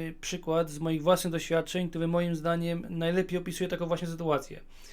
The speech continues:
Kiedyś wpadłem na dość, e, dziwny i trochę przypadkowy pomysł, żeby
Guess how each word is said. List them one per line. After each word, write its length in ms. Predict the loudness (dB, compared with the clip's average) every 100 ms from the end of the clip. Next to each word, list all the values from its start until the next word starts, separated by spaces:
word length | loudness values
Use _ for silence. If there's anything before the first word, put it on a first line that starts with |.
| -18 -18 -10
Kiedyś 220 | -6 -6
wpadłem 400 | 0 2 2 0
na 140 | 0 0
dość, 540 | 0 0 -2 -8 -8
e, 40 | -4 -2 -2 -4 -6 -10 -12 -10
dziwny 600 | -6 -2 0 2 2 0
i 260 | -2 -6 -8
trochę 260 | -8 -4
przypadkowy 500 | -2 0 0 2 2
pomysł, 360 | 4 4 2 0
żeby 380 | -2 0 0